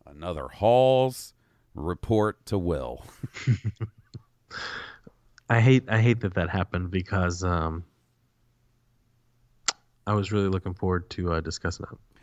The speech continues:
Speaker 1: Well, you know, watch it between now and next week, and we'll circle around and get your thoughts on it.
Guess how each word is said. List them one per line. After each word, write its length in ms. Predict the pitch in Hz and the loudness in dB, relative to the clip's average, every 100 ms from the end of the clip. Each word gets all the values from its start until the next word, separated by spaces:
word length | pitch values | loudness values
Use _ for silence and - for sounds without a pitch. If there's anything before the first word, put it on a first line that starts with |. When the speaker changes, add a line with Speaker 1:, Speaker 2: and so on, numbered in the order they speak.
| - - | -14 2
Speaker 1:
Well, 220 | 320 - | 4 4
you 280 | 147 180 226 | -2 -4 2
know, 100 | 202 | 2
watch 380 | 156 117 113 - | 4 4 2 0
it 140 | 151 - - | -6 -6 -6
between 340 | 117 143 113 | -4 0 0
now 200 | 104 107 | 0 0
and 80 | 101 | -2
next 220 | 123 - | -4 -4
week, 160 | 104 90 | -6 -4
and 100 | 95 | -4
we'll 80 | 90 | -4
circle 360 | 107 95 95 | -4 -2 -2
around 340 | 85 85 90 80 | 0 0 -2 -2
and 80 | 78 | -4
get 180 | 76 | -6
your 100 | 82 | -6
thoughts 380 | 76 78 76 - | -4 -4 -4 -6
on 180 | 69 71 | -6 -6
it. 140 | 69 | -10